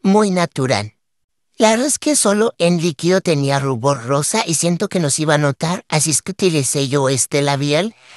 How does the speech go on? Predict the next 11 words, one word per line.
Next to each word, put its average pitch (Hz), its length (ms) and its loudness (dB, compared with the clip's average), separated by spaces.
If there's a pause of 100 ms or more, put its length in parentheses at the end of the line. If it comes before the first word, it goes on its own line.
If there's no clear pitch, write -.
(360)
Y 302 280 0
yo 240 160 2
quiero 196 320 0
que 202 160 2
se 156 160 -2
note 139 520 -2 (100)
esto 180 600 0
rosita 143 680 -2
o 123 120 2
esto 160 220 -4
rojito 143 580 -2